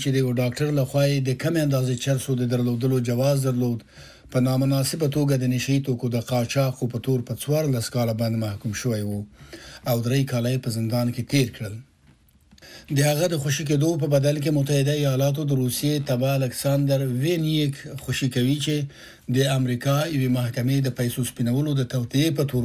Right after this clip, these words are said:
محکوم کړی و. د معاملې د یوې برخې په توګه وینیک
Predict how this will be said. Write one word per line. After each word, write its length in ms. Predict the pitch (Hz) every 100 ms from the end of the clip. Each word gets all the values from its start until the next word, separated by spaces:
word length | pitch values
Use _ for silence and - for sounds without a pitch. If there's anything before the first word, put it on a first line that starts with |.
| 113
محکوم 260 | 101 117 107
کړی 180 | 131 123
و. 160 | 107 104 - _ - - - - -
د 20 | 135 123
معاملې 380 | 120 123 127 139
د 20 | 135
یوې 120 | 135 127
برخې 200 | 139 135 131
په 60 | 120
توګه 220 | 139 143 143 147 - - - 127
وینیک 280 | 147 151 139